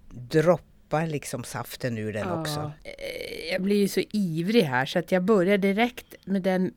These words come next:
Speaker 2: Jag har ju skurit bort en bit här närmast skalet. Så den sk-, krafsar jag ur skalet. Gick väldigt lätt för att
Speaker 1: Mm.
Speaker 2: den är så mogen.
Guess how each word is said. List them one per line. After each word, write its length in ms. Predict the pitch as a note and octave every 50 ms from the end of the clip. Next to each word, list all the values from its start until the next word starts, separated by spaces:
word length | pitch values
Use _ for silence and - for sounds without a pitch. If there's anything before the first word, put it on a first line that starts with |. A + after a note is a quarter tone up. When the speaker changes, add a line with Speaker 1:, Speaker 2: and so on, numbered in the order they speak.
| _ -
Speaker 2:
Jag 100 | F#3 F#3
har 40 |
ju 60 | G#3 F#3+
skurit 360 | - - - G#3+ G#3 G#3 G3
bort 320 | G#3+ A3 G#3 - _ -
en 140 | E3 D#3+ D#3
bit 380 | D#3 D3+ D#3 D3+ D3 _ - -
här 260 | - - - - - -
närmast 500 | - E3+ E3 D3 - - D#3+ - D3+ -
skalet. 880 | - - - F#3 F#3 F3+ E3+ - - - - - - - _ - - - _ _ _ _ _ - - - - - - - - _
Så 180 | - - - F3+
den 320 | F3+ G#3 G#3 G#3+ G#3 G3 - _ - - - -
sk-, 240 | - - - - _ - - -
krafsar 520 | - - G#3+ A3 A3+ G#3+ - - - G#3+
jag 200 | G3 F#3 F3+ F3+
ur 240 | - G3 A#3 C4 C#4 G#3
skalet. 540 | - - - E3 E3 E3 E3 E3 D#3+ -
Gick 140 | G3+ G3+ - -
väldigt 920 | A3+ G#3+ G#3+ A#3 C4 D#4 E4 D#4+ D4 A3+ G#3 G#3 G#3+ B3 C4+ - - -
lätt 220 | F3 E3 E3 - _
för 120 | - -
att 40 | D#3+
Speaker 1:
Mm. 100 | A3 G3+
Speaker 2:
den 120 | E3+ D#3+ D#3
är 60 | D3+
så 180 | D3+ - D#3+ D#3
mogen. 560 | D#3 D#3 C#3+ C#3+ C#3 C#3+ - D3+ E3+ C4